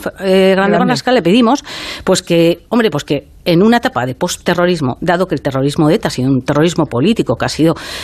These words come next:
Speaker 1: eh, se ha ejercido para imponer un proyecto nacionalista, totalitario, xenófobo, pues concreto, ¿no? Pues que lo que tienen que exigirles para ser acercados a cárceles vascas es que renieguen de eta, de todo lo que significó eta, del proyecto de eta,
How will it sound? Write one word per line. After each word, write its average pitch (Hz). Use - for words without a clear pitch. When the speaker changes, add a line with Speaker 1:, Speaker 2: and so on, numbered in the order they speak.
Speaker 1:
eh, 143
se -
ha -
ejercido 226
para 143
imponer 143
un 165
proyecto 143
nacionalista, 131
totalitario, 117
xenófobo, 131
pues -
concreto, 185
¿no? 165
Pues -
que 156
lo 143
que 139
tienen 269
que 254
exigirles 190
para 110
ser 147
acercados 247
a 143
cárceles 170
vascas 247
es 220
que -
renieguen 208
de 269
eta, 277
de 170
todo 202
lo 262
que 277
significó 254
eta, 214
del 160
proyecto 185
de 262
eta, 143